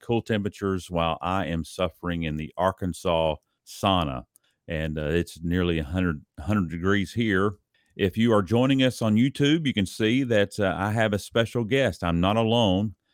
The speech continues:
Austin McCormick is with me, and I'll introduce him a, a little bit more greater detail in just a moment. But before I do, I want, I want to talk about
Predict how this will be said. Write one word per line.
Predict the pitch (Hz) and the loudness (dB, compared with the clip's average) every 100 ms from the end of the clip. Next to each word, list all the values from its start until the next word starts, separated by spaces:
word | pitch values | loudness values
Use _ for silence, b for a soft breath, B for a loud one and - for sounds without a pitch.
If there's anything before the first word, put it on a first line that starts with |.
| _ _ | _ _
Austin | 92 92 - 90 | -2 -2 -4 -6
McCormick | - 117 117 113 - | -4 -2 0 0 -2
is | 95 90 95 | -2 -4 -8
with | 90 95 110 | -4 -2 0
me, | 117 117 98 _ _ _ - | 0 -2 -4 _ _ _ -6
and | 95 | -4
I'll | 90 104 92 | 0 0 0
introduce | 107 101 95 101 - - _ _ | -2 -4 -2 -2 -4 -14 _ _
him | 82 104 101 95 92 90 | -4 0 2 2 0 -4
a, | 85 85 - | -10 -12 -12
a | 80 78 | -10 -10
little | 78 95 | -6 -2
bit | 98 95 - | -2 -2 -4
more | 90 90 85 - b b | -2 0 -2 -4 b b
greater | - 104 92 | 0 2 2
detail | 82 101 98 87 | 0 -2 0 -2
in | 80 | -2
just | 85 - - | -2 -4 -4
a | |
moment. | 82 98 107 82 76 65 | 0 2 2 0 -4 -4
But | 85 82 | -4 -4
before | 82 104 101 | -4 0 2
I | 87 | 2
do, | 78 107 120 | 0 0 0
I | 90 | 0
want, | 127 165 107 | -4 -6 -6
I | |
want | 190 214 | -4 -6
to | 98 | -8
talk | - 135 139 110 | -6 -4 -2 -2
about | 92 90 90 | 0 0 0